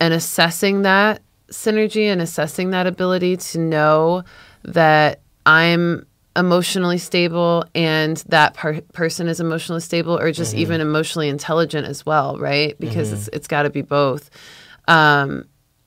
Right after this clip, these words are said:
Speaker 1: because otherwise I feel like that can really create
Speaker 2: Mm-hmm.
Speaker 1: unexpected issues.
Speaker 2: Mm.
Speaker 1: And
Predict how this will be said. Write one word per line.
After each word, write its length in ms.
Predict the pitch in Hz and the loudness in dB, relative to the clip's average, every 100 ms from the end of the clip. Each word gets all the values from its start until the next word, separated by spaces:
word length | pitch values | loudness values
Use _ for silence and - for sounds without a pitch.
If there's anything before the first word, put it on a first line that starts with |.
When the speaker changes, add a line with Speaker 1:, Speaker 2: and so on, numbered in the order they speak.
| _ | _
Speaker 1:
because 300 | 196 196 190 | -4 0 2
otherwise 440 | 185 185 175 160 160 | 2 2 4 2 2
I 80 | 156 | -2
feel 180 | 160 | 0
like 180 | 156 147 | 0 0
that 200 | 160 147 | -2 -4
can 200 | - 156 | -4 -6
really 360 | 151 151 143 135 | -2 -2 -2 -6
create 840 | - - 156 151 147 135 - - - | -12 -6 -2 0 0 0 -6 -14 -12
Speaker 2:
Mm-hmm. 340 | 110 107 101 104 | -10 -8 -4 0
Speaker 1:
unexpected 1040 | 165 165 - - 165 160 - 147 127 139 - | 0 0 -6 0 0 0 0 0 0 -4 -4
issues. 720 | 165 165 - 135 85 139 - | -4 -2 -4 -4 -6 -10 -10
Speaker 2:
Mm. 720 | 123 123 120 120 117 113 110 170 | -8 -6 -4 -4 -4 -4 -2 2
Speaker 1:
And 720 | 170 160 156 156 156 - | 2 4 2 0 -4 -8